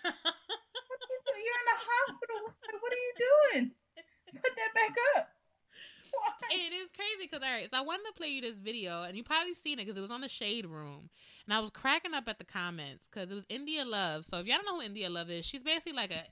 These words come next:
Speaker 1: I G baddie. Like, that's where she started at. She's, like, been in videos and stuff.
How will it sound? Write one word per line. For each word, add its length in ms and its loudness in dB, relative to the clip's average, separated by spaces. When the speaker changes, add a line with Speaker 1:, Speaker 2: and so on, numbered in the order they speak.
Speaker 1:
I 220 -4
G 220 -4
baddie. 480 -2
Like, 200 -8
that's 240 -6
where 200 -12
she 160 -14
started 340 -10
at. 240 -6
She's, 140 -16
like, 180 -6
been 160 -6
in 60 -8
videos 340 -6
and 100 -14
stuff. 280 -14